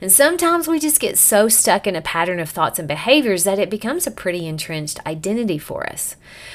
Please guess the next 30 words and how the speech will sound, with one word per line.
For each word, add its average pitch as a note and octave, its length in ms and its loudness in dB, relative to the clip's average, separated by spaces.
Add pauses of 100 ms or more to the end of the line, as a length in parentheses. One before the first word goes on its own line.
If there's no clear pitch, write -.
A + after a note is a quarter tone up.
(140)
We G3+ 100 4
actually G#3+ 260 4
start G#3+ 340 4
just - 300 2
thinking G3 400 0
we E3+ 180 -2
are F3+ 240 6
what F3 220 4
we D#3+ 160 0
do E3 420 4
and D#3+ 180 0
think A3 320 2
every D3 260 0
day, F2 440 -4
which A3 200 -6
isn't C#4 240 -2
true. C#4+ 460 -2 (340)
It G#3+ 180 0
does F4 360 6
dictate G#3+ 680 2
the F3 60 -2
quality E3 300 4
of D3 80 0
our B2+ 120 2
life, E3 520 8 (380)
but A3 140 0
it G#3+ 160 4
isn't A#3 360 0
who G3 180 2
we F#3+ 260 -2